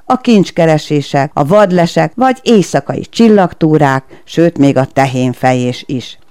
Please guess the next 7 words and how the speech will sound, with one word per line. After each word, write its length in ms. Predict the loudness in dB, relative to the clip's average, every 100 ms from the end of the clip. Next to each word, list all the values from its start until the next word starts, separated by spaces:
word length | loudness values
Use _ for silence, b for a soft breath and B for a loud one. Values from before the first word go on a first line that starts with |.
| -20 -8
Ismerkedtünk 800 | -2 0 2 0 0 -2 2 2 2
a 60 |
hagyományos 640 | 0 0 0 -2 -4 -8 -12 -6
állatfajtákkal 1200 | -2 0 -2 -2 -4 -4 -4 -6 -6 -6 -6 -6 b
és 180 | -10 -4
azok 360 | -2 0 -2 -2
tartásával. 1000 | -6 -6 -8 -12 -8 -8 -8 -8 -8 -10